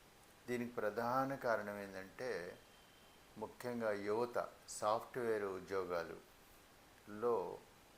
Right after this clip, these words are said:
ఆ, ఉద్యోగ భద్రత అనేది లేకుండా పోతున్నది. కారణం,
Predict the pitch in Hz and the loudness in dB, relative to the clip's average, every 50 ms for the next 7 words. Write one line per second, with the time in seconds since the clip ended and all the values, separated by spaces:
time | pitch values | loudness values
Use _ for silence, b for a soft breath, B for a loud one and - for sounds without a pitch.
0 | - - - - - - 95 92 90 85 85 90 - - - - - - - - | -20 -20 -20 -14 -6 -4 -2 0 0 -2 -4 -6 -8 -10 -16 -20 -20 -18 -10 -6
1 | 104 110 104 104 127 131 131 123 117 - - - 202 196 - - 131 123 - - | -6 -6 -6 -2 0 0 2 2 0 2 4 4 4 4 4 0 -2 0 0 0
2 | 123 107 101 101 98 98 92 92 90 90 87 - 98 95 95 110 117 120 95 85 | 0 0 0 -4 -4 -4 -2 0 0 0 0 -4 -8 -8 -4 -2 -2 -2 -2 -4
3 | 82 - - - - 101 98 80 - - 87 85 80 80 85 80 - - - - | -8 -12 -16 -12 -8 -8 -8 -6 -8 -10 -10 -10 -10 -12 -12 -14 -16 -20 -20 -20
4 | - - - - - - - - - - 98 98 95 101 107 120 143 - | -20 -20 -20 -20 -20 -20 -20 -14 -4 2 4 4 4 2 0 -4 -6 -8